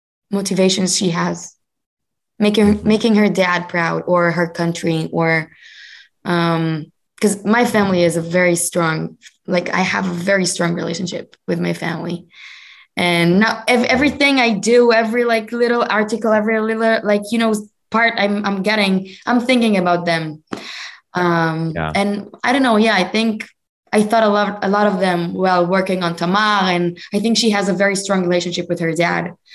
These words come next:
Speaker 1: um, that had
Speaker 2: Yeah.
Speaker 1: very s-, like, struggled very, um, when he, like, he, he was born in, in Iran. Um,
Speaker 2: Yeah.
Speaker 1: so yeah. Yeah, I guess.
Speaker 2: That's interesting. Yeah. And the other thing that I,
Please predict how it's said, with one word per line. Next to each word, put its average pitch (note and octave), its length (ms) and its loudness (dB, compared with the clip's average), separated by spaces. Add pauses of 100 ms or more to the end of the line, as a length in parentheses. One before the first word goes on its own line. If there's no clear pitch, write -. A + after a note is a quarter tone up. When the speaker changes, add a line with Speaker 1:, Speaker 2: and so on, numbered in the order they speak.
(420)
Speaker 1:
um, F3+ 340 -2
that F3+ 140 0
had F#3 360 0
Speaker 2:
Yeah. E3 180 -2 (140)
Speaker 1:
very G#3 200 2
s-, G#3 260 0
like, F#3+ 220 -2
struggled F#3+ 600 0
very, F#3 360 2
um, E3 460 -2 (240)
when G3 120 2
he, F#3+ 320 2
like, F#3+ 160 -4 (300)
he, G3 140 0
he G3+ 120 2
was G#3 180 4
born F#3 280 2
in, F3 240 0
in F3 140 -2
Iran. F3 580 -2 (840)
Um, E3+ 400 0
Speaker 2:
Yeah. D#2+ 200 -2 (640)
Speaker 1:
so A3+ 180 0
yeah. B3+ 260 2 (500)
Yeah, G3+ 240 0
I F3+ 60 0
guess. F#3+ 400 -8 (240)
Speaker 2:
That's A2+ 160 -4
interesting. E2+ 580 -10
Yeah. G2 300 -4 (200)
And F3 120 0
the F#3+ 80 4
other D4+ 180 4
thing E4 140 -2
that F#3 100 0
I, G2+ 200 0